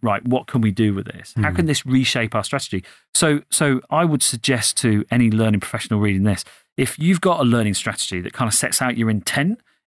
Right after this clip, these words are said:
Speaker 1: in it, you ought to have some really strong things that say, "And we recognise remote working, we recognise flexible work patterns,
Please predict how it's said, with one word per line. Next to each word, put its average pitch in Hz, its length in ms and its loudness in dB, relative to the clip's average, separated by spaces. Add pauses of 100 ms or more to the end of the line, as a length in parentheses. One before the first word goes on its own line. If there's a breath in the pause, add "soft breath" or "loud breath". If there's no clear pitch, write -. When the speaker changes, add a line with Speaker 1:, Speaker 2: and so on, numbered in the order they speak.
Speaker 1:
in 185 160 6
it, - 200 0
you 120 180 4
ought 160 160 2
to 143 120 2
have 123 240 -2
some 117 420 0
really 160 280 2
strong 131 600 2
things 110 360 0
that 107 120 -8
say, 107 240 -4
"And 113 120 0
we 113 100 4
recognise 123 600 0
remote 104 280 2
working, 143 360 0
we 113 100 2
recognise 117 720 0
flexible 117 460 -4
work 123 180 0
patterns, - 340 -6